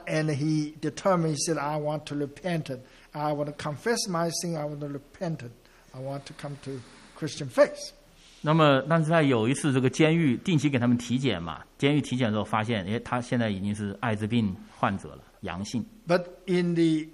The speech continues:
Speaker 1: in the one of the regular routine, uh, uh, physical exam of the prison, and he was diagnosed with positive in H I V positive.
Speaker 2: 就是他本来他的刑期是六年，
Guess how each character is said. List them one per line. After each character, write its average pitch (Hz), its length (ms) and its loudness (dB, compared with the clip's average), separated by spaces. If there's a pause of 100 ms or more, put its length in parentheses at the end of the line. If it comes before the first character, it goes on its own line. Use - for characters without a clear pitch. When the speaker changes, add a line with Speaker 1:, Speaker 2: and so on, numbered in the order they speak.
(140)
Speaker 1:
in 165 240 2
the 160 80 0
one 165 280 2
of 151 200 0
the 156 140 0
regular 156 680 2
routine, 170 680 -2
uh, 139 320 -6 (120)
uh, - 160 -12 (160)
physical 175 440 0
exam 165 500 0
of 143 140 -4
the 147 80 -8
prison, 151 520 0 (120)
and 151 240 -4
he 151 140 -2
was 147 420 -2
diagnosed 147 640 -4
with 143 440 -4 (340)
positive 147 480 -2
in 143 140 -8 (140)
H 156 180 -6
I 151 160 0
V 147 140 -2
positive. 135 420 -10 (1300)
Speaker 2:
就 143 120 2
是 123 60 0
他 196 60 6
本 151 200 4
来 117 100 4
他 165 120 2
的 156 80 6
刑 117 260 4
期 131 160 4
是 139 140 4
六 147 320 6
年， 82 280 -6